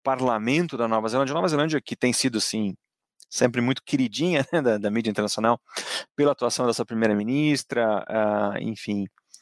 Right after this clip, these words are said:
pela sua diversidade, né, a Jacinda Ardern, ah, e agora,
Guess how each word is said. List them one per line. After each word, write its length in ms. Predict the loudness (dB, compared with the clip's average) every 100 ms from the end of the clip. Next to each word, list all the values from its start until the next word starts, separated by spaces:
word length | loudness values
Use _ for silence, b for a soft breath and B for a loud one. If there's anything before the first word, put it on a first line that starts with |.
| B B B B _ -6
pela 240 | -2 0
sua 200 | -2 -6
diversidade, 840 | -6 2 4 4 0 0 2 0 -2
né, 260 | 0 0
a 40 | 0
Jacinda 760 | 0 0 0 0 2 2 0 _ b b _ _ _
Ardern, 400 | -2 0 0 -6 -8 B B B B B -6
ah, 320 | 0 2 0 0
e 140 | -2
agora, 460 | -2 0 0 0